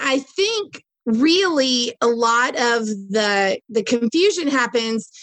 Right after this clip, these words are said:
because even if things are rolled out effectively, people tune out and they only pick up half of stuff. And then what we do is, as humans, we apply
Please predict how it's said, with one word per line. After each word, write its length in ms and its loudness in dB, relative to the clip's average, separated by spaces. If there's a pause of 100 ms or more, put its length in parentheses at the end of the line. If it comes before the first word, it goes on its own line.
(240)
because 720 0
even 300 0
if 140 -2
things 360 2
are 160 0
rolled 260 0
out 220 0
effectively, 880 0 (340)
people 440 2
tune 480 2
out 500 -2 (140)
and 100 2
they 100 4
only 200 2
pick 240 0
up 120 -2
half 360 -2
of 140 -4
stuff. 460 -4 (640)
And 220 -2
then 300 -2
what 260 0
we 240 -2
do 720 4 (400)
is, 760 0 (380)
as 240 -2
humans, 720 0
we 360 0
apply 1500 -2